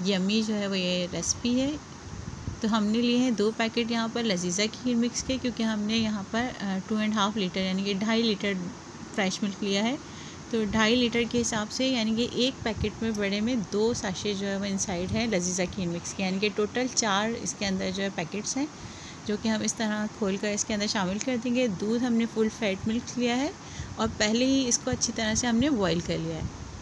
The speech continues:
अब हम इसमें जो है वो one by one चारों पैकेट्स डाल देंगे लजीजा खीर मिक्स के और इसे अच्छी तरह से मिक्स करेंगे। और अब हम इसे तकरीबन पच्चीस मिनट बिल्कुल धीमी आंच पर पकाएंगे और बीच में हम वक्फे वक्फे से इसमें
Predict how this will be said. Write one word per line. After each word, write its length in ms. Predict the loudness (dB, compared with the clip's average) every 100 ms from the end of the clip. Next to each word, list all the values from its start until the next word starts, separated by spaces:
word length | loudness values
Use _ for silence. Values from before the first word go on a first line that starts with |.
| -14 -14 -14 -14 -14 -14 -14 -14 -14 -14 -14 -14 -14 -4
अब 120 | 2
हम 140 | 4 4
इसमें 300 | 2 2 2
जो 80 | 4
है 120 | 2
वो 300 | 2 2 4
one 180 | 2 4
by 200 | 2 4
one 220 | 4 2
चारों 340 | 2 2 2
पैकेट्स 460 | 0 -2 0 0 2
डाल 180 | 2 2
देंगे 360 | 2 2 4 2
लजीजा 360 | 0 0 -2
खीर 280 | -2 -2 0
मिक्स 240 | 2 0
के 140 | -2 -2
और 180 | 0 -2
इसे 180 | -2 -4
अच्छी 340 | -6 0 2 2
तरह 220 | 0 -2
से 160 | -2
मिक्स 340 | -2 -2 -2 -2
करेंगे। 460 | 0 0 2 2
और 260 | 2 -2 -2
अब 160 | -2 0
हम 120 | 0
इसे 180 | 0 -2
तकरीबन 500 | -4 -2 -2 0 -2 -2
पच्चीस 380 | -4 0 -2 0
मिनट 260 | 0 0 -4 -10 -14 -10 -6 2
बिल्कुल 360 | 2 4 2
धीमी 320 | 4 4 4 2
आंच 180 | 0
पर 160 | 0 -4
पकाएंगे 580 | -4 -2 0 2 2 0
और 260 | 0 -2
बीच 380 | -2 -2 -2 -2 0
में 80 |
हम 220 | 0 0 0
वक्फे 320 | -4 -2 -4
वक्फे 240 | -2 -2
से 180 | -2 0
इसमें 340 | -2 0 -2